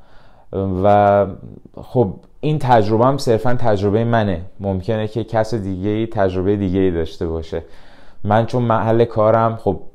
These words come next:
شرکتی که کار می‌کنم راهسازیه، قطعاً محل کارم داخل شهر نیست، خارج از شهره.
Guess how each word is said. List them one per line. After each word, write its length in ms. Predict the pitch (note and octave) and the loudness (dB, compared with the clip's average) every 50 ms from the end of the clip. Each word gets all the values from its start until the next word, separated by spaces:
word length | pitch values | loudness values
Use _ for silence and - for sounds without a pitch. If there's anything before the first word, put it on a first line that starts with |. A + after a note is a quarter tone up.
| - - - - - - - - - - - - - - - - - | -12 -14 -14 -14 -12 -14 -14 -14 -12 -10 -10 -6 -4 -4 -6 -6 -8
شرکتی 380 | - - G2 F#2 G2+ G2 F#2+ F#2 | -4 -4 -2 0 2 0 0 0
که 100 | G2 F2+ | -4 -4
کار 200 | - F#2 F2+ F2 | -4 -2 -2 -2
می‌کنم 280 | F2 F#2 F#2 F2+ F2 | -2 -2 -2 -2 0
راهسازیه، 600 | F2 F2+ F2 E2+ D#2+ - - F2 E2 E2 F#2+ G#2 G2+ | 2 2 0 0 -2 -4 -4 -4 -2 0 -2 -2 0
قطعاً 280 | F#2+ F#2+ - - G#2 | 0 0 0 0 -2
محل 380 | G#2 G2 F2 F2 F2 E2+ E2 E2 | -2 -2 -2 -2 -2 -2 -2 -4
کارم 420 | - - G2+ G2+ G2+ G#2+ A2 A#2 | -2 0 2 2 2 2 0 -2
داخل 560 | G#2+ F#2 F#2 G2+ F#2 F2+ F2+ - G2 F2 F2 | -4 -4 2 4 4 4 4 2 0 0 0
شهر 380 | E2+ - - A2 G#2+ G2+ F#2+ G2 | -2 0 2 2 2 2 2 -2
نیست، 240 | F#2+ E2+ - - - | -2 -4 -4 -6 -6
خارج 320 | - G2 F2+ F2+ F#2 F2 | -4 -2 0 0 0 -2
از 160 | F2 E2 - | -2 -4 -6
شهره. 400 | - F2 E2 E2 E2 E2 E2 E2 | -6 -6 -4 -4 -4 -6 -6 -8